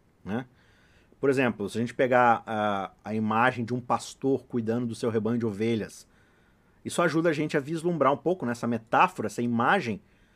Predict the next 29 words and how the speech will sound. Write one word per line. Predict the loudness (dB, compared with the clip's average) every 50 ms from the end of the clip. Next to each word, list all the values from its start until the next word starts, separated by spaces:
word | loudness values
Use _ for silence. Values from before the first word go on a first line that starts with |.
| _ _ _ _ _
a | -8 -6
vislumbrar, | -4 -4 -4 -2 -2 2 4 6 6 6 6 4 2 -4 _ _ _ _ _ _ _ -10
é, | -4 0 2 4 4 6 4 6 6 6 6 6 2 -2 _ _ _ _
a | -6
forma | -4 4 4 4 6 4 2
como | 0 0 2 2 2
líderes, | 2 2 -2 2 2 2 2 2
por | -4 -6 -6
exemplo, | -4 -2 0 0 0 -2 -2 -4 -4
dentro | -4 -4 -4 -2 -2
da | -2
igreja | 0 2 2 2 2 2 2
devem | 0 0 0 0
cuidar | -4 -2 2 2 2
das | 2 0 -4
pessoas, | -6 -8 -4 2 4 6 6 6 6 2 0 -8 _ _ _ _ _
colocá-las | -2 -2 -2 0 2 2 2 0 0
sob | -4 -8
o | -6
seu | -8 -8 -6
cuidado, | -6 -2 0 2 4 4 4 4 2 0 -2
sob | -6 -10 -6
sua | -4 -4
guarda, | -2 0 2 2 2 2 0 -4 -8 -12 -20 -20 -6
alimentar. | -2 0 2 2 2 2 0 -2 -2 0 2 4 4 4 4 2 -4 _ -20 -20 -20 -20 _
São | -8 -4 -4 -2
metáforas, | -2 -2 -4 -4 _ _ 4 4 4 4 -2 -6 -4 -4
são | -4 -4
imagens | -4 -2 -2 0 2 4 4 4 2 0 -2 -4 -6 -6 -8 -16